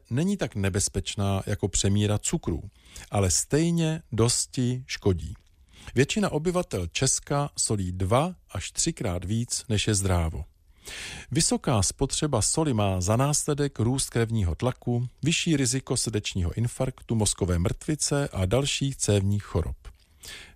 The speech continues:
Vyšší spotřeba soli také vyvolává žízeň a chuť na slazené nápoje. Přispívá tedy nepřímo i ke zvětšování naší hmotnosti. Pokud by se podařilo snížit spotřebu soli denně na pět gramů na osobu,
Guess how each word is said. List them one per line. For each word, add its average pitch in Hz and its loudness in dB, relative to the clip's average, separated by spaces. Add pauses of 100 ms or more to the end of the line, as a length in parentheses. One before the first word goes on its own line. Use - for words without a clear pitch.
Vyšší 160 2
spotřeba 127 0
soli 135 2 (420)
také 131 0
vyvolává 127 0
žízeň 117 -2 (360)
a 92 -4
chuť - -2 (280)
na 101 2
slazené 127 2
nápoje. 120 0 (540)
Přispívá 175 2
tedy 147 -2
nepřímo 143 0 (120)
i 135 0 (140)
ke 95 0
zvětšování 123 0
naší 117 -2
hmotnosti. 107 -2 (180)
Pokud 175 2
by 156 4
se - 2
podařilo 143 0
snížit 131 -2
spotřebu 147 -2
soli 135 2
denně 135 2
na 101 2
pět 147 -2
gramů 107 0
na 107 -2
osobu, 90 -2